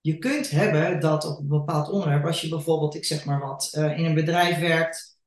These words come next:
waar het ook heel belangrijk is dat je, ik zeg maar wat, artikelen publiceert. Hè, iets, een wetenschappelijk iets. Dan kan het zijn dat je, dat je zes jaar leider bent van die club,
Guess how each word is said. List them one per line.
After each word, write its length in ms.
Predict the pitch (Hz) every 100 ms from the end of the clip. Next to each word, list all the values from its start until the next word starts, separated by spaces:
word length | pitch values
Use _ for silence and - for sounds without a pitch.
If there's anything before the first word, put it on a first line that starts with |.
| _ _ _
waar 280 | 143 160 156
het 120 | -
ook 140 | 175
heel 180 | 170 180
belangrijk 460 | 165 175 160 156 151
is 260 | 151 147
dat 240 | - 151 -
je, 240 | 147 147
ik 100 | 147
zeg 160 | 175 170
maar 100 | 160
wat, 160 | 156
artikelen 480 | - 180 240 - 143
publiceert. 880 | 147 135 127 - 135 113 - - _ -
Hè, 220 | 214 240
iets, 160 | 190 -
een 160 | 165
wetenschappelijk 760 | 190 180 165 - 185 180 165 -
iets. 420 | 147 - - - _ _ _ - -
Dan 140 | 190
kan 180 | 190 294
het 120 | 247
zijn 320 | - 180 196 196
dat 140 | 180
je, 280 | 180 170 -
dat 220 | 165 175
je 320 | 170 151 147 - -
zes 340 | 151 185 180
jaar 180 | 165 156
leider 360 | 175 220 196 143
bent 240 | 143 151
van 140 | 160 151
die 120 | 143
club, 400 | 151 - -